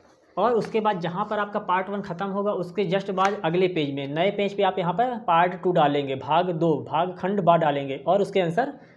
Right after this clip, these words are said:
क्रम से लिखेंगे। क्वेश्चंस को मिस नहीं करना है, किसी क्वेश्चन को मिक्स नहीं करना है, ध्यान देंगे।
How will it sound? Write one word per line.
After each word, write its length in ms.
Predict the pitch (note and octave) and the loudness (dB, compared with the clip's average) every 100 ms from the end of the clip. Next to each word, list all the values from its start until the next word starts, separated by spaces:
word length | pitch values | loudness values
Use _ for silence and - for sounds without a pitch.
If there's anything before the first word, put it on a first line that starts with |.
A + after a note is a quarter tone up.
| _ | _
क्रम 180 | F3 E3+ | 0 0
से 160 | E3+ | 0
लिखेंगे। 520 | A3+ E3+ E3+ D3+ C3 B2+ - - - - | 0 0 -2 -4 -4 -6 -10 -20 -14 -6
क्वेश्चंस 420 | E3+ - A3 A3 | -6 -2 -4 0
को 120 | A3+ | 0
मिस 280 | F#3 G3+ G#3 | 2 0 0
नहीं 180 | G#3+ G#3 | -2 0
करना 320 | G#3 G#3 G3+ | 0 0 -2
है, 460 | G#3 G#3 G3+ - - _ _ - | -2 -8 -12 -18 -20 _ _ -6
किसी 260 | F#3 A3+ A3+ | -2 0 0
क्वेश्चन 360 | G#3+ - G#3 | 0 -2 -2
को 140 | G#3 F3+ | 0 2
मिक्स 360 | E3+ G#3+ - | 2 0 0
नहीं 160 | A3 A3 | 2 4
करना 320 | G#3+ G3+ G3+ | 2 0 -2
है, 140 | G3+ | -4
ध्यान 260 | D#3+ F3 F#3+ | -4 -4 -4
देंगे। 420 | G3 G3 G3+ G3+ | -4 -4 -6 -8